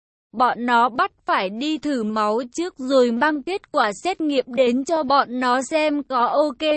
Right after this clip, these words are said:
không trước khi đi đấy. Thôi được rồi, mọi việc cứ thế nhé, tao có việc phải đi đây. Lát nữa có thằng nào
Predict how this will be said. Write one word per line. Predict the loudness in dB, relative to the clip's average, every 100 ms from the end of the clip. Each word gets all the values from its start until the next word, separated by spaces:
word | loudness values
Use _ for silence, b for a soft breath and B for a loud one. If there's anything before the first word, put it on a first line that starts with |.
| -2
không | -6 -4 -4
trước | -4 -4
khi | -4 -6 -4
đi | -4 -4
đấy. | -2 0 0 -2 -6 -8
Thôi | -2 0 0
được | 0 0 0
rồi, | 2 4 4 0 -6
mọi | -6 -2 0 0
việc | 0 0 0
cứ | -4 -4
thế | -2 2 2
nhé, | 2 0 0 0 -2 -4
tao | -2 -2
có | 2 2 2
việc | 0 0 0
phải | -2 -2
đi | -4 -4
đây. | -2 -2 0 -2 -6 -10 _ _ _ -6
Lát | -2 -2 0
nữa | 0 0 -2
có | 0 0
thằng | 0 -4 -4
nào | -2 0 0